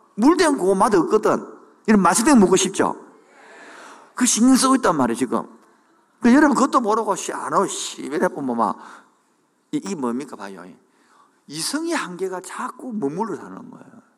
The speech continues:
결론을 맺겠습니다. 여러분, 벌써 일 년 지나고 오늘 십이월 말 삼십일 일. 내일 되면 일, 일입니다.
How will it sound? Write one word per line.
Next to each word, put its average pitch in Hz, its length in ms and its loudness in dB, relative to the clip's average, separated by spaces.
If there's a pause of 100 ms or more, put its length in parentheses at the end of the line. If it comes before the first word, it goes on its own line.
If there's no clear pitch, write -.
(1600)
결론을 143 360 0
맺겠습니다. 113 680 -8 (2000)
여러분, 117 440 -2 (160)
벌써 120 360 -2
일 160 140 4
년 151 260 2
지나고 104 640 -10 (1000)
오늘 135 220 -8
십이월 135 580 -10
말 - 180 -12
삼십일 - 720 -12
일. - 260 -8 (460)
내일 160 220 2
되면 104 260 -6
일, 160 300 -10
일입니다. 135 460 -6